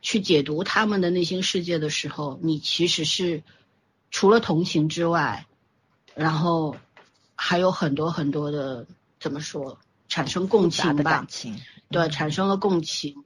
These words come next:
Speaker 1: 因为每个人生活都不容易，不管是在我们眼中的正常还是反常。其实在这样的正常和反常的这个，这条线上面，我觉得所有人都是左右滑动的。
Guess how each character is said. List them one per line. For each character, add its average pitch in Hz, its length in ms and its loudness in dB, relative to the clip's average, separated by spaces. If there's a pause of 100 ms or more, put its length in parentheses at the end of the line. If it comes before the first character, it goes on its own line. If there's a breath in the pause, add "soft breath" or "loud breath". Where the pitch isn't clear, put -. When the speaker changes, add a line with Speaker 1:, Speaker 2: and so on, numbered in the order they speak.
Speaker 1:
因 180 160 -2
为 180 100 0
每 165 180 0
个 165 160 -2
人 156 220 -2
生 170 220 -4
活 156 220 -4
都 160 140 -4
不 170 200 -6
容 139 260 -4
易， 131 140 -10
不 - 160 -8
管 151 240 -2 (420 loud breath)
是 - 200 -4
在 165 480 0 (260)
我 165 180 2
们 170 160 4
眼 160 220 2
中 165 160 -2
的 180 80 0
正 185 260 2
常 143 260 -4
还 147 140 -4
是 160 140 -4
反 143 260 -8
常。 - 320 -10 (840)
其 - 120 -4
实 190 100 2
在 214 240 4
这 208 140 2
样 208 240 6
的 185 140 2
正 226 200 6
常 180 220 2
和 190 80 0
反 156 220 2
常 151 240 -2
的 175 140 0
这 190 120 -2 (160)
个， 165 140 0
这 226 160 4
条 180 180 0
线 240 400 2
上 170 220 0
面， 135 240 -2 (400 loud breath)
我 175 100 2
觉 190 160 4
得 247 80 4
所 170 260 4
有 220 140 4
人 151 180 4
都 190 140 0
是 196 160 -4
左 135 260 0
右 151 160 2
滑 - 280 -6
动 139 220 -8
的。 - 120 -16